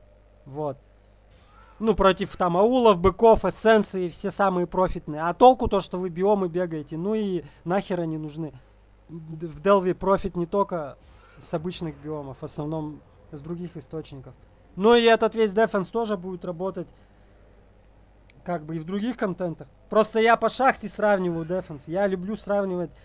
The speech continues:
э, по шахте дефенс, мне нравится. Конечно, если сюда сопресс бы засунуть,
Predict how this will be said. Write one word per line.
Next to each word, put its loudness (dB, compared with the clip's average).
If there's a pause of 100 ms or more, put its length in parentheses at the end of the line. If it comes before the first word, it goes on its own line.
(420)
э, -12
по -2
шахте -2
дефенс, -12
мне -12
нравится. -14 (880)
Конечно, 2
если 0
сюда 0
сопресс -4
бы -4
засунуть, -10